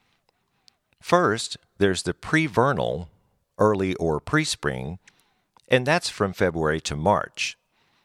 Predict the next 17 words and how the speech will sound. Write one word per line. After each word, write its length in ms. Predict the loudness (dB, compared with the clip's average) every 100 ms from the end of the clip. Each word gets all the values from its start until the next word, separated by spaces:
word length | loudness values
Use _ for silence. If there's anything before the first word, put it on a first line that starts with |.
| _ _ -2
Deciduous 600 | 0 2 0 0 0 -2
tree 220 | -2 -2
buds 400 | 0 0 0 -4
begin 320 | -6 -2 -4
to 80 | -2
swell. 580 | -2 2 2 2 -2 -8 _ _ _ _ _
Some 320 | 0 2 2
types 340 | 0 0 0 -4
of 140 | -4
migrating 540 | -4 -4 -4 -6 -4 0
birds 340 | 0 0 -4
fly 340 | 2 4 4
from 260 | 0 -4 -2
winter 360 | -2 -2 -4 -4
to 160 | -2
summer 300 | 0 0 0
habitats. 840 | 0 0 0 -4 -4 -4 -6 -8